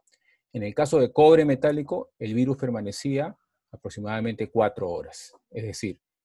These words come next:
el cobre inhibe la permanencia del virus sars cov dos sobre una superficie. Eh, por otro lado, también hemos estudiado la información respecto a los taninos. Los taninos también son conocidos por sus propiedades antivirales y antibacteriales,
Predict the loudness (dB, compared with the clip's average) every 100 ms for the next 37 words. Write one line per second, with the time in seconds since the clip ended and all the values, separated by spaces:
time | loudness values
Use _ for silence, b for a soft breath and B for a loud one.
0 | _ -12 4 4 6 2 2 -2 2 4
1 | 4 4 0 -6 _ _ -12 -10 -6 -6
2 | -6 -8 -8 -8 -6 -4 -4 -6 -8 -8
3 | -8 -8 -8 -8 -8 -6 -6 -4 -6 -6
4 | -16 -10 -10 -8 -10 -12 -14 -16 -16 -20
5 | -20 _ _ _ b b b b b -2
6 | 2 2 4 4 6 6 8 8 6 4
7 | 4 4 4 0 -2 0 0 -2 -4 -10
8 | -10 -4 0 4 4 4 0 -6 -8 -6
9 | -4 -4 -4 -4 -2 -2 -4 -2 -4 -4
10 | -6 -8 -4 -2 -4 -6 -6 0 0 0
11 | -2 -4 -4 -4 -4 -4 -6 -4 -10 -10
12 | -14 -10 -6 -4 -6 -8 -12 -10 -10 -6
13 | -4 -2 -4 -8 -12 -14 -16 -12 -6 -6
14 | -6 -10